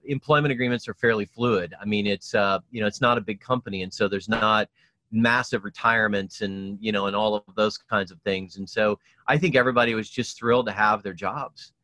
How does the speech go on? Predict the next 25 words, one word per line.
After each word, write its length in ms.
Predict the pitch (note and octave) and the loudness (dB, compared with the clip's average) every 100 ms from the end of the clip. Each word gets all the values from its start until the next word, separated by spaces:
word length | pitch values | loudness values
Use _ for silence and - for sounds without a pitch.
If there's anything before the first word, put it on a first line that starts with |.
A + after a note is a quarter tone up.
| - - | -20 -8
You 100 | A2+ | -2
know, 100 | G#2 | 0
I 80 | G#2+ | 0
think 180 | A#2 A2 | -2 -4
they 100 | A#2 | -2
were 140 | G#2+ | -2
thrilled 320 | - A#2 B2+ A#2 | -2 0 0 0
to 60 | |
be 280 | G#2+ A2+ G#2+ | -4 -2 -4
doing 300 | F#2 A#2+ C3 | -2 0 0
what 140 | A2+ | -2
they 100 | A#2 | 0
were 80 | G#2+ | 0
doing 320 | G#2 A#2 C3+ | 0 0 0
and 80 | A2+ | 0
what 120 | A2 | -2
they 120 | A#2 G2+ | 0 2
loved 380 | G#2 A#2+ C#3 | 4 2 2
and 120 | G#2 - | -4 -8
for 140 | G#2 | -8
a 40 | - | -6
company 440 | B2 A2+ B2 A#2 | -6 -4 -4 -2
they 140 | G#2+ | 0
loved. 420 | G2+ G#2 A#2+ C#3+ G#2+ | 0 2 2 0 -4
And, 320 | G2 G2 | -6 -10